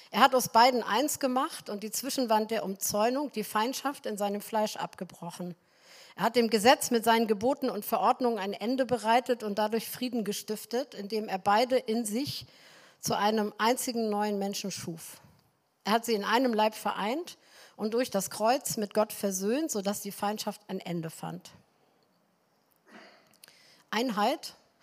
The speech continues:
das ist zuallererst mal eine geistliche Realität in Gottes Reich, ob wir sie sehen oder, und erleben oder nicht.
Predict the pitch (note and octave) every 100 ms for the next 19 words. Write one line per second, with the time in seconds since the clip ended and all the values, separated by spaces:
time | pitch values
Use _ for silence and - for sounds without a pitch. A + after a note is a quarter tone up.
0 | - _ G3+ A#3 G#3+ - - G#3+ B3 G3+
1 | G#3+ B3 - A3+ B3+ D#4 G3 G3+ G#3 A3+
2 | - A3 A3 F#3+ G3+ G3 F#3+ - - G3
3 | - - - _ - - G#3 G#3 G3 F#3+
4 | - E3 D#3+ E3 - G3 G3+ F#3+ F3+ A3
5 | C4 A3+ F#3+ F#3+ F#3+ - G#3 F#3+ G3 B3
6 | A3+ G3+ G3 E3 E3+ -